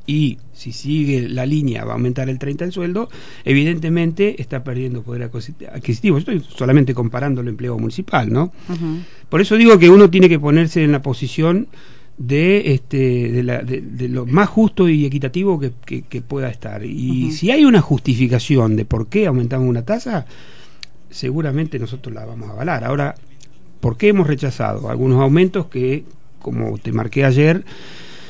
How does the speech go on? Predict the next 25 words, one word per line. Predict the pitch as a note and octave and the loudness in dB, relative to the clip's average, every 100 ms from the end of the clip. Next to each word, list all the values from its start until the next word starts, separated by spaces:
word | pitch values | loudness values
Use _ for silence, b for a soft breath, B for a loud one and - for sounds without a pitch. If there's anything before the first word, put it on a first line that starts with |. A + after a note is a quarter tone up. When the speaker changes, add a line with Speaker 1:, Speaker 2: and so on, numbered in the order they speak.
| B B - - | B B -16 -6
Speaker 1:
eh, | C3+ B2+ A#2 A#2+ | 0 2 4 4
en | |
la | C3 | 4
sesión, | B2 C3+ - A3 G#3+ C#3 B2 | 2 0 6 8 8 8 6
algunos | B2+ F3+ C#3 | 6 4 4
son | C#3 A#2+ | 2 2
del | A#2+ A2+ | 2 -2
ciento | - A#2+ A#2 B2 | -4 -4 -4 -4
diez, | F3 E3+ C#3 | -4 -2 -4
ciento | - A#2+ A#2 B2 | -2 -2 0 4
ocho, | D#3 D#3+ C3 C3 B2+ | 8 8 6 2 2
noventa | B2 A#2+ A#2 | 4 0 -2
y | |
cinco | C#3+ B2+ B2 | 0 0 0
por | B2+ A#2+ | -2 0
ciento? | G#3 F3 D3+ D#3 | 4 6 6 4
Está | D#3 G3+ | 0 -2
bien, | A3 A3 D#3 B2 | -2 -2 -2 0
son | F3 F#3+ | 2 6
los | E3+ | 8
menos, | G3+ F3 B2+ - | 8 8 6 2
es | D3 | 2
verdad, | D#3 E3 D#3+ A2 | 2 4 2 2
pero | C3 B2+ C3 | 0 -2 -2
Speaker 2:
Ujú. | E3 D#3+ | -2 -6